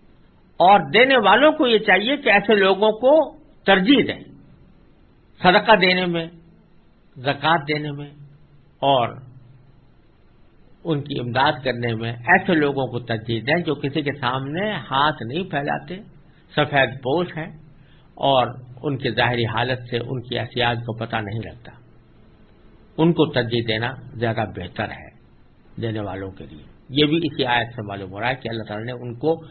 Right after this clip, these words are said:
خاص طور پر اس لیے ذکر کیا کہ اللہ تبارک و تعالیٰ ان کو دینے کو زیادہ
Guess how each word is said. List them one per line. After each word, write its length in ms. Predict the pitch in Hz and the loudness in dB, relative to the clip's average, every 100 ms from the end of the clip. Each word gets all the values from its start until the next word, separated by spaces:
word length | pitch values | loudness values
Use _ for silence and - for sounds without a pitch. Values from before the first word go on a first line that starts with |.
| - - | -20 0
خاص 220 | 147 180 180 | 4 4 4
طور 140 | 131 120 | 0 2
پر 60 | 123 | -2
اس 140 | 117 | -4
لیے 100 | 117 | -6
ذکر 260 | 104 - 98 | -8 -10 -14
کیا 200 | - - - - - - - - - | -16 -20 -20 -20 -20 -20 -20 -20 -10
کہ 80 | - | -6
اللہ 180 | 143 123 117 | -2 -2 -2
تبارک 320 | 113 110 107 | -2 -2 -4
و 60 | 104 | -6
تعالیٰ 260 | 104 101 95 - - - - - - | -6 -6 -10 -16 -20 -20 -20 -6 2
ان 140 | 180 | 4
کو 100 | 170 | 4
دینے 260 | 131 120 113 | 2 0 -2
کو 140 | 110 104 | -4 -4
زیادہ 220 | 104 | -4